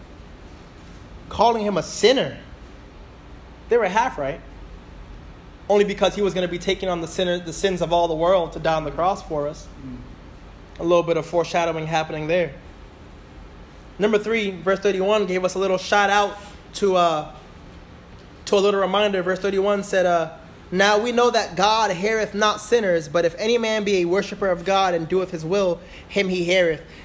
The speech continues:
Speaker 1: That's a little bit of a testimony to Psalm sixty-six, verse eighteen. "If the Lord regard iniquity in my heart," or if I regard iniquity in my heart, "the Lord will not hear me." Of course, we know that sin does not break relationship with God, but it does break fellowship,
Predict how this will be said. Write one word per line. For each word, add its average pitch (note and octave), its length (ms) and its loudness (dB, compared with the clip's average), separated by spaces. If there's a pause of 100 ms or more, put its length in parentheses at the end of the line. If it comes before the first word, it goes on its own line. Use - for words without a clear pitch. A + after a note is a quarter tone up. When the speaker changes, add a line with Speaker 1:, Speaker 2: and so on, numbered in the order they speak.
(100)
Speaker 1:
That's F3 200 0
a F#3 40 -8
little F#3+ 200 2
bit F#3 100 -2
of E3+ 140 0
a D#3+ 60 -4
testimony F3+ 580 -2
to D3+ 60 -6
Psalm F3+ 360 0
sixty-six, F#3 600 -6
verse F3 260 -4
eighteen. F3+ 420 -4
"If E3+ 160 -10
the E3 80 -6
Lord E3+ 220 0
regard E3 340 0
iniquity E3+ 380 -4
in E3 40 -6
my D#3 160 -2
heart," D#3+ 280 -2
or D3+ 80 0
if C#3+ 80 -6
I E3+ 140 2
regard E3+ 440 2 (320)
iniquity D#3+ 420 -2
in D#3+ 60 -2
my D3+ 160 0
heart, D#3 260 0
"the C#3+ 60 -8
Lord D#3+ 220 2
will D3+ 80 -4
not D3+ 180 -4
hear D#3+ 220 -4
me." E3 140 -6 (420)
Of D3+ 120 -2
course, G3 280 2
we F#3+ 40 -2
know F3+ 120 2
that D#3 160 -2
sin G3+ 260 2
does F3 180 -2
not F3+ 300 2
break F3 220 0
relationship E3+ 520 -2
with C#3+ 160 -6
God, D3 240 0
but C#3+ 80 -6
it C#3 120 -4
does F#3 160 2
break D3 240 -4
fellowship, F#3 480 -2